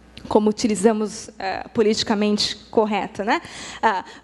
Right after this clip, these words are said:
o suficiente pra ficarem verificando se os links estão atualizados, se são os mesmos que foram aprovados? Será que existe isso? É muito caro.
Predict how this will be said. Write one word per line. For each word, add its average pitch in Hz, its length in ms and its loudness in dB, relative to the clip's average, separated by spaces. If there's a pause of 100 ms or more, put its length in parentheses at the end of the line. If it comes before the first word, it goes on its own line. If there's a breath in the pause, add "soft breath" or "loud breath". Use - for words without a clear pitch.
o 262 80 -6
suficiente 311 580 -2
pra 285 100 0
ficarem 269 300 2
verificando 277 880 0
se - 180 -4
os 226 120 0
links 269 260 4
estão 247 240 2
atualizados, 247 400 0
se 311 80 -2
são 294 140 2
os 262 100 4
mesmos 262 380 4
que 240 100 -8
foram 226 300 2
aprovados? 233 580 0
Será 349 320 -2
que 285 100 -6
existe 254 340 0
isso? 269 120 0 (220 loud breath)
É 349 60 4
muito 415 280 4
caro. 302 640 -4